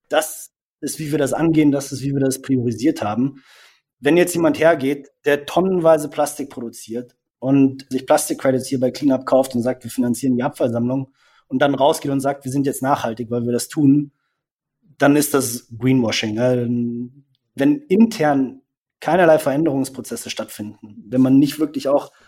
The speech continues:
an seinen eigenen Lieferketten arbeitet, dann ist das ein Riesenproblem. Wenn man aber rausgeht und sagt, "Wir haben ein Verpackungsproblem,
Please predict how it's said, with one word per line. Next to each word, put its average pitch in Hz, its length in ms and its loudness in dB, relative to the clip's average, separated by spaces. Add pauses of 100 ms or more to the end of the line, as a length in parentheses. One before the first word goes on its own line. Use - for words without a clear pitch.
(160)
an 123 80 -8
seinen 135 180 4
eigenen 156 360 2
Lieferketten 143 480 -6
arbeitet, 120 600 -2
dann 127 140 2
ist 135 180 0
das 131 80 -4
ein 135 80 -2
Riesenproblem. 127 680 -4
Wenn 117 100 -2
man 143 100 2
aber 143 140 2
rausgeht 151 400 2
und 139 120 0
sagt, 143 320 0 (480)
"Wir 131 140 0
haben 165 360 2
ein 294 80 -2
Verpackungsproblem, - 920 -4